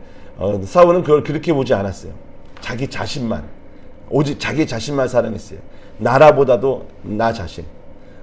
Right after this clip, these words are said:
자기 딸보다도 자기 자신, 어, 국가의 보안과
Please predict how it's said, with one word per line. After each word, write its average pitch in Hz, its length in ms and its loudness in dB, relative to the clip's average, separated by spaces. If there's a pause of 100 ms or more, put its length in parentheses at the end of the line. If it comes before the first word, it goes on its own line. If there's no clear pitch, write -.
(220)
자기 123 340 -2
딸보다도 147 760 2 (220)
자기 101 240 -6
자신, 87 320 -12 (680)
어, 95 60 -12
국가의 151 680 6 (140)
보안과 131 680 6